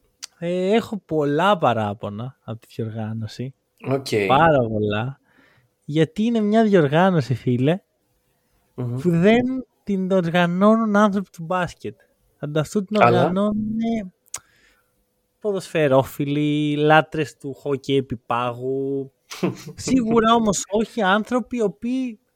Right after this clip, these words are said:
Speaker 1: καταλαβαίνουν τι, τι κάνουμε εδώ, ποιοι είμαστε.
Speaker 2: Κοίταξε, η Γερμανία δεν είναι και η μεγαλύτερη μπασκετοχώρα.
Speaker 1: Ε,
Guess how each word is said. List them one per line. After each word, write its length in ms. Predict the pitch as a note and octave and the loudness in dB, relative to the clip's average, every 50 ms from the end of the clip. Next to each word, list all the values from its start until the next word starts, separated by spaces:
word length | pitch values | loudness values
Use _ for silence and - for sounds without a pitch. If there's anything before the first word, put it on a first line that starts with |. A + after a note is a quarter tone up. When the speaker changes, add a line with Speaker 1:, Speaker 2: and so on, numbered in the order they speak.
| _ _ _ _ | _ _ _ _
Speaker 1:
καταλαβαίνουν 1000 | _ - F#3+ E3+ G3 F#3 F#3 F#3 F3 E3+ G#3+ A3+ A#3 A3+ A#3 A#3+ B3 A#3+ A3+ G#3 - _ _ | _ -8 -6 -4 -2 -2 -2 -2 -2 -2 -4 -4 -4 -4 -6 -6 -6 -8 -10 -10 -14 _ _
τι, 260 | _ A3 A3 A3+ A#3 A#3 G3+ - _ _ _ _ - A#2+ - | _ -6 -4 -2 -2 -4 -4 -6 _ _ _ _ -20 -20 -8
τι 180 | - - A3+ | -6 -6 -4
κάνουμε 400 | - - A#3 B3 B3 A3+ F#3+ D#3+ | 0 4 6 6 6 6 6 4
εδώ, 160 | C#3+ C3 C3+ C3 | 6 8 8 6
ποιοι 320 | C3+ - - - G3+ G#3 A3 A3 | 6 0 -8 -4 -2 0 0 2
είμαστε. 460 | G#3 F#3 D3+ B2 - - A#2 G#2 A2 - - - - - - _ _ _ _ - - - - _ _ _ - - - - - - | 2 0 0 -2 -2 -4 -4 -4 -4 -4 -6 -8 -8 -12 -16 _ _ _ _ -18 -16 -16 -18 _ _ _ -20 -18 -18 -18 -14 0
Speaker 2:
Κοίταξε, 460 | - C3 B2+ A2+ G#2+ - - - - - | 2 4 4 4 4 2 0 -2 0 -2
η 80 | C3 | 0
Γερμανία 440 | A#2 B2 A#2 A#2 A#2+ A#2+ C#3+ E3 E3+ | 2 2 4 4 4 2 2 2 4
δεν 180 | D3 E3 D#3+ C#3+ | 6 6 6 8
είναι 100 | B2 A2 | 6 4
και 100 | - A2+ | 4 2
η 40 | |
μεγαλύτερη 340 | A2 G#2+ G#2+ G2+ G2+ G#2 G2+ | 2 2 2 2 2 0 0
μπασκετοχώρα. 880 | F#2+ G2 - - G#2 G2 G#2 - - A2 G2+ F#2+ G2+ G#2 B2+ - - _ _ _ | 0 -2 -2 -2 -2 -4 -4 -2 -2 -2 0 0 0 -2 -2 -6 -12 _ _ _
Speaker 1:
Ε, 100 | - D3 | -8 -6